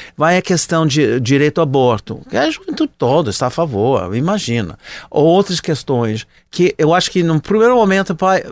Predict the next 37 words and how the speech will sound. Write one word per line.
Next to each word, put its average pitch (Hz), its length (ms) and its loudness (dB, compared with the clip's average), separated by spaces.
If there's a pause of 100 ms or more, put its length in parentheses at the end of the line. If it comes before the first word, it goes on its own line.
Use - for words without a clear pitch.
(120)
mobilizar. 160 520 0 (180)
Eu 175 160 0
dou 196 160 4
um 202 60 4
exemplo, 135 360 0
minha 185 180 2
irmã, 131 540 2
que - 120 -10
é 104 40 -6
democrata, 117 800 -2
vota, 113 480 -2 (400)
ela 165 140 0
tá 190 140 -2
tão 294 280 0
assustada 165 640 0
que - 80 -6
ela, 175 100 0
Não, 170 200 2
eu 170 80 0
vou 190 120 2
fazer 196 220 -2
a 202 60 -2
campanha 196 320 0
eleitoral, 190 360 2
vou 160 440 2 (500)
ca-, 202 320 2 (160)
<laughs> - 240 -6
porta 226 320 2
por 254 240 0
porta, 160 320 4
tá 220 220 -2 (280)
falando 165 360 0
com 220 60 2
as 208 100 -2
pessoas, 185 640 0 (220)
vou 151 180 0
ajudar. 175 760 0